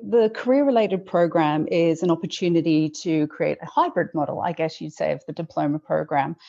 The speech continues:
The, um, schools p-, pick two diploma subjects, and then they can pull them together with local, national, or even virtual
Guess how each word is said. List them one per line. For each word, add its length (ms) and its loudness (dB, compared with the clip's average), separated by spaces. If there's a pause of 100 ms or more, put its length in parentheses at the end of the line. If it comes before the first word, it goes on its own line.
(320)
The, 320 4
um, 300 4
schools 340 -2
p-, 140 -20 (120)
pick 220 -4
two 220 0
diploma 420 -2
subjects, 720 -4
and 240 2
then 140 4
they 100 2
can 160 -2
pull 220 -2
them 160 0
together 360 -2
with 280 -2
local, 420 0
national, 520 0
or 160 0
even 380 -2
virtual 580 0